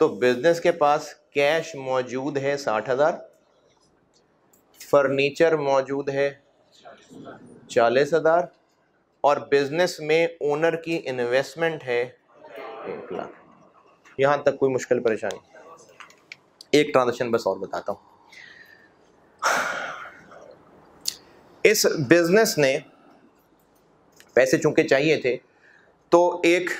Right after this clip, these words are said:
bank से दो लाख रुपए का loan ले लिया। एक bank से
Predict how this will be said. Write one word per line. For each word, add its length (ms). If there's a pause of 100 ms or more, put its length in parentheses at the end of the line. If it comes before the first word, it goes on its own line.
(420)
bank 300
से 400 (800)
दो 240
लाख 300
रुपए 300
का 240
loan 600
ले 240
लिया। 320 (840)
एक 260
bank 220
से 340